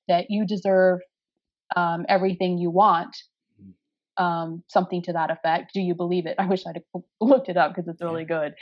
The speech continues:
Speaker 2: Yeah.
Speaker 1: But I got a lot of comments of people not agreeing with me, you know, because they feel like our whole, uh, framework is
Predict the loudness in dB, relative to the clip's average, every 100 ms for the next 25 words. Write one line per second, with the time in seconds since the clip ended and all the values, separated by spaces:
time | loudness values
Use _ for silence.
0 | -18 0 6 8 10 8 8 6 4 2
1 | -2 -2 -2 -8 -10 -10 -6 -2 -2 -2
2 | -6 -6 -8 -10 -18 _ -20 -20 _ -10
3 | -8 -8 -8 -8 -6 -6 -4 0 2 0
4 | 0 -2 -2 0 2 2 0 -6 -20 _
5 | _ -6 -4 -4 -8 -8 0 2 2 0
6 | -2 -2 -6 _ -4 0 0 -2